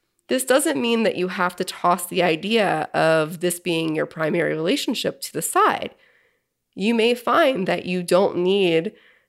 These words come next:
a primary sexual partner or a primary that is a sexual partner for that matter.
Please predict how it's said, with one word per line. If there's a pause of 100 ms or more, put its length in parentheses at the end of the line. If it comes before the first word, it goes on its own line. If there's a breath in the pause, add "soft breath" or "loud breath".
(160)
a
primary
sexual
partner (1000 soft breath)
or
a (240)
primary
that
is
a
sexual
partner
for
that
matter.